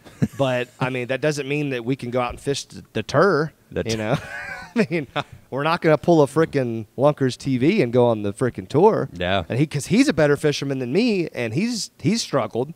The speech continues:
Speaker 1: to
Speaker 2: Oh,
Speaker 1: get in
Speaker 2: yeah.
Speaker 1: there, uh,
Speaker 2: Yeah.
Speaker 1: which is, it's his first season or his second season or whatever, so of course it's frickin' hard. But,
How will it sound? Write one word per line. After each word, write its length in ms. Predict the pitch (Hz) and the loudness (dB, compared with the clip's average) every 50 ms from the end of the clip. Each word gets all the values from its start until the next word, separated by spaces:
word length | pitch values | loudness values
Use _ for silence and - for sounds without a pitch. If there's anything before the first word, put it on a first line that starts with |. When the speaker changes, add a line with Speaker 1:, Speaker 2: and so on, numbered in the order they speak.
| _ _ - - _ _ _ _ _ - | _ _ -20 -20 _ _ _ _ _ -6
Speaker 1:
to 80 | - 147 | -4 0
Speaker 2:
Oh, 20 | 143 | 0
Speaker 1:
get 120 | 120 - | 2 2
in 120 | 104 101 - | 0 0 -2
Speaker 2:
yeah. 40 | 92 | -4
Speaker 1:
there, 240 | 98 120 147 170 - | -4 -4 -4 -6 -6
uh, 120 | - 120 127 | -6 -6 -2
Speaker 2:
Yeah. 60 | - | 2
Speaker 1:
which 220 | 135 151 - - | 2 2 2 0
is, 120 | 131 123 - _ - - | -8 -10 -12 _ -10 -10
it's 120 | - - | -8 -8
his 100 | - 113 - | -8 -8 -6
first 380 | - 139 131 127 - - - _ _ _ - | -2 -2 -2 -2 -4 -8 -14 _ _ _ -10
season 420 | - - 156 208 202 131 104 98 | -6 -4 -4 -4 -4 -6 -10 -10
or 80 | 98 101 | -10 -12
his 80 | 98 | -10
second 280 | - 139 143 - - 110 | -8 -8 -10 -8 -10 -12
season 300 | - 104 101 98 92 95 | -10 -8 -8 -8 -8 -8
or 20 | |
whatever, 240 | 95 95 101 110 135 | -6 -4 -4 -6 -6
so 140 | - - 95 | -6 -8 -8
of 60 | 90 | -6
course 280 | - 113 139 156 - - | -4 -4 -4 -4 -6 -8
it's 120 | - - - | -12 -14 -12
frickin' 260 | - 117 123 - - | -10 -10 -10 -10 -10
hard. 360 | - 107 139 - - - - _ _ _ _ _ _ _ _ _ _ _ _ _ _ - | -8 -6 -6 -4 -6 -8 -8 _ _ _ _ _ _ _ _ _ _ _ _ _ _ -4
But, 280 | 110 113 110 107 101 | -2 0 0 0 -2